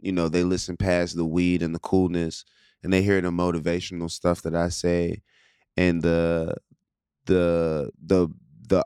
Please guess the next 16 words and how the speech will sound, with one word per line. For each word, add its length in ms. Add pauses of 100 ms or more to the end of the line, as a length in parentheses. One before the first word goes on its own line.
bottom 520
line, 480
you 120
know, 180
goals 460
that 120
I 100
try 260
to, 340
you 100
know, 140
get 240
people 380
to 200
be 280
on. 360